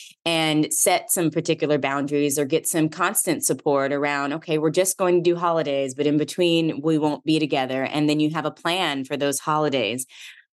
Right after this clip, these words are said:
Sometimes when people disconnect from other people in the family, it, it impacts the entire unit. And so it's really complicated. And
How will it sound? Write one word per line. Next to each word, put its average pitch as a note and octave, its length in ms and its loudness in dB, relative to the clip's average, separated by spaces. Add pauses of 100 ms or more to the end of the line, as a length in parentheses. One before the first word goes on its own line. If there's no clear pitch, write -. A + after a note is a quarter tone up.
Sometimes G#3+ 760 2
when D#3 440 2 (200)
people F3 320 0
disconnect D3+ 680 0
from D3+ 160 2
other C#3+ 180 2
people D3 300 -2
in C#3 60 2
the C3+ 80 -2
family, D3 500 -2
it, C#3+ 220 0 (160)
it D3+ 120 2
impacts D#3 500 0
the C3+ 140 0
entire D3 380 0
unit. C#3 500 2 (560)
And E3+ 180 0
so D#3 540 2 (220)
it's D#3+ 220 -4
really F3 240 4
complicated. D#3 880 -4 (600)
And E3+ 340 0